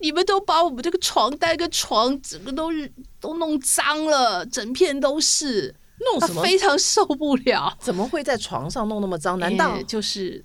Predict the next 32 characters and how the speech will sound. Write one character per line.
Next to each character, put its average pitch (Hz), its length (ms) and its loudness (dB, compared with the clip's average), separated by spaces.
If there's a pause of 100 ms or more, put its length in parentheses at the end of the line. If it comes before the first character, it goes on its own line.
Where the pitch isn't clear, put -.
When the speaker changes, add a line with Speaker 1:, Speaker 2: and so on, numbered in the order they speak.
Speaker 1:
对， 185 520 -4
那 233 80 -12
个 220 100 -6
女 185 160 -4
孩 170 240 -8
子 202 140 -4
的 196 60 2
事 214 200 0
情 - 220 -8
来 - 200 -8
了。 - 280 -18
Speaker 2:
啊？ - 180 -2 (420)
哦， 185 100 -8
我 165 100 -4
还 190 140 0
以 254 120 0
为 180 120 4
是 214 160 -10
找 139 180 -2
别 147 180 -6
人 190 100 -2
进 208 180 -6
来 127 140 -4
什 147 120 -10
么， 123 140 -8
没 143 160 -2
有。 - 80 2
Speaker 1:
<laughs> - 0 -
没 247 180 2
有。 - 220 0 (160)
Speaker 2:
女 180 140 -4
孩 165 180 2